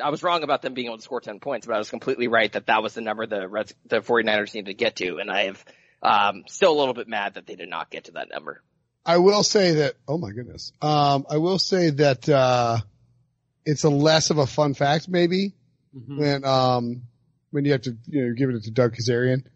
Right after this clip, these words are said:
Speaker 2: Uh,
Speaker 1: Well,
Speaker 2: but
Speaker 1: you're right. You just would have cited it as your own fact.
Speaker 2: That's correct. Didn't get this from Reddit. Um,
Speaker 3: Right.
Speaker 2: so I'm, I'm doing, I'm trying to make sure that I'm correct here.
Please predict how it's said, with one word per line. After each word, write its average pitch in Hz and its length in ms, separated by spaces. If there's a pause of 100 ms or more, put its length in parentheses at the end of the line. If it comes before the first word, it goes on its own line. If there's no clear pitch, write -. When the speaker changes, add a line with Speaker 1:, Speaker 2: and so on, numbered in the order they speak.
(400)
Speaker 2:
Uh, 135 260
Speaker 1:
Well, 175 100
Speaker 2:
but 165 260 (280)
Speaker 1:
you're 151 180
right. 120 160
You 165 180
just 135 200
would 117 100
have 101 80
cited 95 360
it - 60
as - 140
your 87 140
own 64 80
fact. 62 320 (280)
Speaker 2:
That's 139 200
correct. - 360 (880)
Didn't 180 260
get 185 160
this 170 120
from 165 160
Reddit. 131 320 (380)
Um, 120 480 (960)
Speaker 3:
Right. 90 120
Speaker 2:
so 175 100
I'm, 151 200 (120)
I'm 151 140
doing, 214 400
I'm 143 120
trying 214 220
to 202 60
make 135 200
sure 143 180
that 120 140
I'm 107 160
correct 117 640
here. - 580